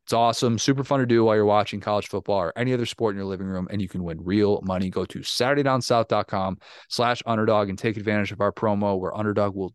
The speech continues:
double your first deposit up to a hundred dollars, hundred dollars absolutely free. Saturday down south dot com slash underdog. All right, let's kick it to Trey.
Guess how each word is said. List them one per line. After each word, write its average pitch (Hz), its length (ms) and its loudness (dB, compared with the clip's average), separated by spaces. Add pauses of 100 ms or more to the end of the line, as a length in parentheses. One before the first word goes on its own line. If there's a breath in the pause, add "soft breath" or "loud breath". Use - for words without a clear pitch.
(100)
double 135 300 2
your 104 120 -4
first 123 300 -4
deposit 117 460 0
up 107 140 -6
to 98 120 -6
a - 60 -12
hundred 117 240 2
dollars, 101 360 4 (280 loud breath)
hundred 110 240 0
dollars 98 340 2 (140)
absolutely 107 600 -2
free. 90 280 -6
Saturday 127 360 2
down 120 200 0
south 107 240 0
dot 101 160 -2
com 90 300 -6
slash 90 360 -4
underdog. 90 340 -8 (240)
All 127 120 2
right, 110 100 -2 (300)
let's 110 160 -2
kick 113 180 -8
it 110 80 -4
to - 60 -14
Trey. - 280 -4